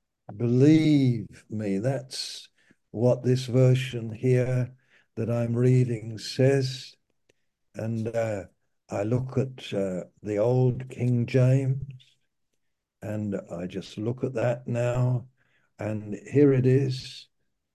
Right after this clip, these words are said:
He says, "Believe me." So that's,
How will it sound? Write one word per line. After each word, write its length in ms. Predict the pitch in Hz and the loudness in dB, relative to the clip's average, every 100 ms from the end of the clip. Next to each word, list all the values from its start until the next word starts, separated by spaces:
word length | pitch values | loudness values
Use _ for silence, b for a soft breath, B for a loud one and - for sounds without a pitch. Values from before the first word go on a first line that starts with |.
| _ _ _ _ _ | _ _ _ _ _
He 180 | 135 143 | -6 -6
says, 380 | 131 143 139 135 | 0 0 0 -2
"Believe 1080 | - 123 117 117 120 135 143 143 143 131 127 | -4 -2 0 0 2 2 2 2 0 -2 -6
me." 680 | 107 95 95 87 82 - - _ _ _ _ _ _ _ _ _ _ - 98 | -8 -6 -6 -8 -10 -16 -20 _ _ _ _ _ _ _ _ _ _ -10 -6
So 160 | 104 | -4
that's, 520 | 98 90 - - - | -4 -6 -8 -20 -20